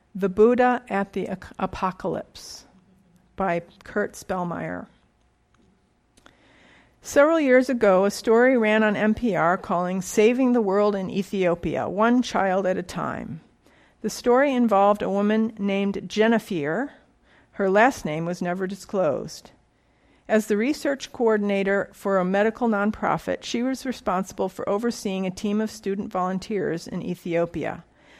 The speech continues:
Their particular concern was trachoma, a disease that causes certain blindness unless the victim receives early treatment. Ethiopia sits at the bottom of the list of the poorest countries on earth, with a population that has needed food aid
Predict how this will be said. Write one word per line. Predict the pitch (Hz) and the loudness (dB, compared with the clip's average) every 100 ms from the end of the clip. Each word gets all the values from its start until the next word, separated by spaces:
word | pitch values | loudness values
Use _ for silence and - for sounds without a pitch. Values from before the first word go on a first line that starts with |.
| - _ - | -20 _ -4
Their | 196 | -2
particular | 185 220 302 302 269 247 | 0 -2 -4 -2 0 0
concern | 247 240 - 180 180 180 | 0 -2 0 -2 0 -2
was | 175 | -4
trachoma, | - 180 170 - 233 214 156 170 208 _ _ _ - | -4 -6 -6 -2 0 2 0 -2 -6 _ _ _ -8
a | 180 | -4
disease | 185 185 226 240 - | -4 -2 0 0 -2
that | - | -8
causes | - 208 202 185 185 | -2 0 0 -4 -6
certain | - 233 247 233 | 0 0 2 2
blindness | 208 185 196 180 151 170 - | 2 0 -2 -2 -4 -6 -6
unless | 185 180 202 | -4 -2 -2
the | - 226 | -2 -2
victim | 190 - 190 185 | -2 -4 -6 -4
receives | 180 185 175 196 | -6 -6 -8 -6
early | - 175 165 | -4 -2 -2
treatment. | 165 - 156 147 - - - _ _ _ _ _ _ _ _ _ _ _ - | -6 -8 -8 -8 -10 -14 -20 _ _ _ _ _ _ _ _ _ _ _ -2
Ethiopia | 269 - 269 240 240 247 240 | -2 0 4 4 4 2 0
sits | - 214 - | 0 -4 -2
at | 202 | -4
the | 185 | -2
bottom | 180 185 226 233 | 4 6 6 2
of | 208 202 | 0 -2
the | |
list | 196 185 170 - - - | 0 2 0 -2 -12 -8
of | 180 | -6
the | 170 | -6
poorest | - 233 226 240 - - | -4 0 2 2 -4 -4
countries | 240 226 220 196 | -4 -2 -4 -2
on | 190 185 | -2 -2
earth, | 175 139 139 - - - | -4 -4 -6 -16 -14 -6
with | 185 | -4
a | 185 | -4
population | - 220 226 240 202 202 220 196 | 0 0 0 -2 -2 -2 -2 -2
that | 175 | -2
has | 185 175 | -2 -2
needed | 185 185 170 | -2 -2 -4
food | - - 262 277 | -6 -4 -2 -2
aid | - 165 160 165 | 0 0 0 -2